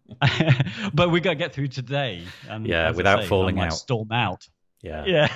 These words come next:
Speaker 2: Yeah, that's right.
Speaker 1: <laughs> So, um, okay, people won't necessarily know what cl-, Classic Press is. So shall I just point out a few things about it?
Speaker 2: Yeah, that's good. Yeah.
Speaker 1: But, yeah, it's, well, it's a fork of WordPress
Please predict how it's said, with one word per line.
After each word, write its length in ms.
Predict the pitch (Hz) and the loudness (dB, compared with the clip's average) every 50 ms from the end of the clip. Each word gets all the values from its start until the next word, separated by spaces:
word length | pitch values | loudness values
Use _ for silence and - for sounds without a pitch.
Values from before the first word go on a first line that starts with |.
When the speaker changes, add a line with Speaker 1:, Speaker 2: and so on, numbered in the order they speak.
| - | -4
Speaker 2:
Yeah, 320 | - 135 127 98 - - 85 | -6 -6 -6 -8 -10 -12 -10
that's 260 | 90 98 - - - | -10 -10 -10 -10 -10
right. 220 | - - 240 - - | -8 -8 -8 -6 -2
Speaker 1:
<laughs> 60 | 214 | 0
So, 260 | 208 196 190 180 190 - | 2 2 2 0 -2 -2
um, 320 | 196 190 190 180 180 190 | 0 0 0 0 -2 -2
okay, 420 | - 208 196 139 - 127 110 113 - _ _ | -2 -2 -2 -2 -4 -6 -6 -8 -12 _ _
people 280 | 185 190 151 156 165 | -2 -2 0 -2 -4
won't 340 | 156 156 160 165 170 160 135 | -4 -2 0 0 -2 -2 -4
necessarily 760 | 139 127 131 - 151 135 - 131 - - 123 107 101 101 107 | -4 -2 0 0 0 0 -2 -8 -8 -8 -8 -8 -8 -8 -8
know 180 | 104 110 110 107 | -6 -6 -4 -4
what 220 | 104 101 98 - | -6 -8 -10 -12
cl-, 180 | - - 113 - _ _ _ | -16 -18 -18 -18 _ _ _
Classic 480 | - - - 113 - - - - - _ | -18 -12 -10 -10 -10 -10 -12 -14 -14 _
Press 300 | - - 107 98 - - | -6 -6 -6 -6 -6 -6
is. 180 | 107 90 85 | -6 -6 -8
So 180 | - - 107 107 | -8 -6 -6 -6
shall 200 | - - 143 143 | -4 -4 -2 0
I 120 | 147 143 | 0 0
just 300 | 135 127 147 127 - - _ - - _ _ _ _ _ - _ | 0 0 -2 -4 -6 -12 _ -20 -20 _ _ _ _ _ -20 _
point 240 | - 135 127 123 107 | -4 -4 -2 -2 -2
out 140 | 110 104 - | -4 -4 -6
a 40 | |
few 200 | - - 123 107 | -6 -6 -6 -6
things 240 | - - 104 92 85 | -6 -6 -8 -8 -10
about 340 | 82 78 85 78 80 - - | -10 -10 -10 -10 -8 -10 -10
it? 160 | 87 82 - _ | -12 -12 -10 _
Speaker 2:
Yeah, 260 | 139 156 175 147 92 | -6 -2 -2 -2 -2
that's 220 | 85 98 98 - - | -2 -4 -8 -8 -10
good. 240 | - 90 - - _ _ - | -12 -12 -12 -12 _ _ -18
Yeah. 140 | 87 82 - _ - - _ _ _ | -18 -18 -16 _ -20 -20 _ _ _
Speaker 1:
But, 280 | - 156 165 - - - - - - _ _ _ _ - - - _ | 0 0 0 0 -4 -12 -20 -20 -20 _ _ _ _ -20 -20 -16 _
yeah, 280 | 185 180 175 160 135 127 | -2 0 2 2 2 2
it's, 340 | - 160 175 170 - - 202 | 0 -2 -4 -6 -6 -12 -10
well, 200 | 202 190 202 214 | -6 -6 -4 -4
it's 180 | 226 220 - - | -6 -6 -8 -8
a 40 | |
fork 420 | 156 - - 247 254 233 - - 151 | -8 -4 -4 -2 -2 -2 -2 -2 -4
of 140 | 143 127 - | -4 -2 -2
WordPress 640 | 151 147 143 - - - 139 131 127 123 - - | -2 -4 -2 -2 -2 -2 0 0 0 -2 -4 -10